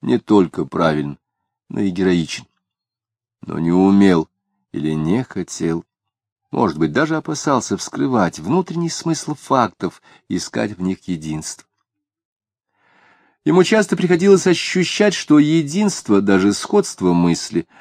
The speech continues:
оскорбляет его, унижает, низводя в ряд однообразности. Его житейский, личный опыт ещё не принял оригинальной формы, но должен принять. Он, Клим Самгин,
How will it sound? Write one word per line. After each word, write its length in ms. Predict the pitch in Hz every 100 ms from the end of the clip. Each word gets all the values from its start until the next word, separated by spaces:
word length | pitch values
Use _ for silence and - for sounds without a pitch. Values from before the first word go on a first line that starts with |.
| -
оскорбляет 800 | - 117 120 127 131 160 170 165
его, 260 | - 185 170 _ _ -
унижает, 800 | 82 85 82 87 120 175 - _ _ _ _ -
низводя 600 | 92 85 90 87 123 131
в 40 |
ряд 300 | 85 95 123
однообразности. 960 | 90 71 78 76 90 135 156 143 - 143 _ _ _ _ _ _ -
Его 140 | 85
житейский, 800 | 85 - 85 101 127 - - 92
личный 540 | 73 107 131 - 78
опыт 280 | 80 117 -
ещё 220 | 82 -
не 140 | 101 87
принял 420 | 90 104 123 101 _ _
оригинальной 580 | 85 85 87 87 82 82
формы, 480 | - 87 110 131 127 _
но 140 | - 78
должен 520 | 67 87 147 117 143
принять. 520 | - 156 135 123 _ _ _ _ _ _ _ _ _ _ _ _ _ _ _
Он, 520 | 110 160 180 170 90 -
Клим 360 | - 120 180 151
Самгин, 840 | - 110 104 90 107 190 170 104